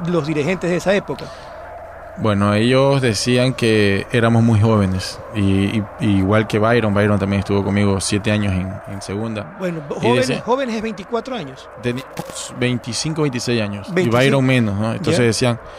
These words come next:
Speaker 2: "Bueno, son muy jóvenes ustedes para, para subir. Esperemos, eh,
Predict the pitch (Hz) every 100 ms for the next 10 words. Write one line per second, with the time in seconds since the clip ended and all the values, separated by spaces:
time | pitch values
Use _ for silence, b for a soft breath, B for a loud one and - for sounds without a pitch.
0 | B B B B - 117 104 - 117 127
1 | 110 117 110 107 104 - 104 95 98 95
2 | 92 95 - B B B - 98 101 110
3 | 117 104 - - - 107 117 117 110 104
4 | 98